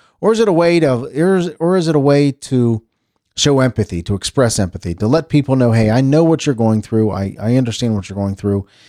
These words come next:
And, uh, I can't go through it for you, but I'm gonna be thinking about you and I'm gonna be praying for you." And that's a good thing. That's a good thing. Uh, but sometimes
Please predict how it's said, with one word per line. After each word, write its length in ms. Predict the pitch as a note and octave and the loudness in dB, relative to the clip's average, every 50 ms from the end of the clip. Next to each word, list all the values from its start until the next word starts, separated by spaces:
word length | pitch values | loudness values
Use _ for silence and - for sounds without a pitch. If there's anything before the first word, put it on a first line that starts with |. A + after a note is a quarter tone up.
| - - _ _ _ _ | -20 -20 _ _ _ _
And, 440 | - G2 G2+ G2+ G2+ G2 F#2+ F2+ - - | -4 -2 0 0 0 -2 -4 -6 -8 -8
uh, 300 | - G2 G2 F#2+ F2 E2+ - - | -6 -4 -4 -4 -4 -6 -6 -6
I 120 | G#2 G#2 | -6 -6
can't 320 | - - - F3+ C#3 C3 | -2 -2 -2 -2 -2 -2
go 180 | A#2+ C#3+ C#3+ C#3+ | 0 2 2 2
through 360 | C#3 - - C#3 C3 B2 A#2+ | 0 -2 0 2 4 4 4
it 120 | A#2 - - | 2 0 -4
for 280 | - - D3 D3 C#3+ | -4 0 2 2 4
you, 200 | C#3 C#3+ D3 D3 | 4 4 2 2
but 360 | B2+ A2+ A#2+ A2 G#2+ G#2+ - _ _ _ _ _ _ _ | 2 2 2 2 2 0 -4 _ _ _ _ _ _ _
I'm 80 | - C#3 | -2 0
gonna 140 | D3+ D3 B2 | 0 2 0
be 100 | B2+ G#2+ | 0 -2
thinking 360 | - - E3 E3+ D3 E3+ D#3+ | -2 -2 -4 -2 0 -2 0
about 320 | C#3+ D3 C#3+ C#3+ - - | 0 0 0 -2 -2 0
you 280 | C#3+ C#3+ C#3 C#3 C#3 - _ _ _ _ _ _ _ _ _ _ _ _ _ _ _ _ - | 0 2 2 2 0 -4 _ _ _ _ _ _ _ _ _ _ _ _ _ _ _ _ -4
and 140 | A2 A#2+ B2 | -2 0 2
I'm 80 | B2 | 2
gonna 120 | B2+ B2 A#2 | 2 2 2
be 140 | G#2 A2 G2 | 2 0 -2
praying 320 | - - G2+ F2+ E2 D#2+ | -2 -4 -6 -6 -6 -8
for 240 | - - - - E2 | -10 -14 -16 -14 -14
you." 140 | - - - _ _ _ _ _ _ _ _ _ _ _ _ _ _ _ _ _ _ _ _ _ _ _ _ _ _ _ - - - | -16 -18 -20 _ _ _ _ _ _ _ _ _ _ _ _ _ _ _ _ _ _ _ _ _ _ _ _ _ _ _ -20 -10 -2
And 120 | A#2 C#3 F3+ | 0 0 2
that's 180 | G#3 G#3 - | 2 0 0
a 40 | G3 | 0
good 180 | C3 A#2 F#2+ - | 0 -2 -2 -4
thing. 200 | - C#2+ - - _ _ _ _ _ _ _ _ _ _ | -8 -10 -10 -14 _ _ _ _ _ _ _ _ _ _
That's 200 | - D3+ - - | -4 -4 -2 -2
a 40 | A2+ | -4
good 220 | F#2 F2+ D#2+ - | -4 -6 -6 -6
thing. 240 | - F2 E2+ G#2 - _ _ _ _ _ _ _ _ _ _ _ _ _ _ | -12 -14 -16 -16 -18 _ _ _ _ _ _ _ _ _ _ _ _ _ _
Uh, 300 | - A#2+ C3 B2 A#2 G#2+ | -2 0 2 2 2 0
but 380 | - - - - - D3 C#3 | -2 -8 -16 -2 -2 0 0
sometimes 580 | - A3+ C4+ C4 - B3 A3+ G3+ F#3+ F3 - | 2 -2 -2 0 0 0 2 0 -2 -4 -6